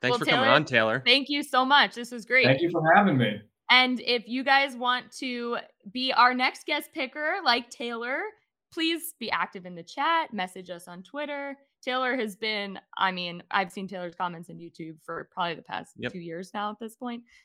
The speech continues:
Speaker 2: So, um, yeah, we wanna hear from you, and we can't wait to, to have some new guest pickers. And hopefully Taylor sets a new trend of maybe going three for three this week. We'll
Speaker 1: Yeah,
Speaker 2: see.
Speaker 1: get the, get the listeners back on track.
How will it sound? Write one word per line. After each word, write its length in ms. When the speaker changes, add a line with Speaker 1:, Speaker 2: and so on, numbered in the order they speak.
Speaker 2:
So, 480
um, 380
yeah, 200
we 120
wanna 180
hear 180
from 180
you, 220
and 400
we 180
can't 260
wait 260
to, 420
to 240
have 180
some 160
new 140
guest 260
pickers. 460
And 240
hopefully 320
Taylor 340
sets 240
a 60
new 120
trend 380
of 120
maybe 260
going 260
three 180
for 120
three 240
this 260
week. 220
We'll 100
Speaker 1:
Yeah, 120
Speaker 2:
see. 80
Speaker 1:
get 160
the, 140
get 260
the 260
listeners 380
back 220
on 120
track. 340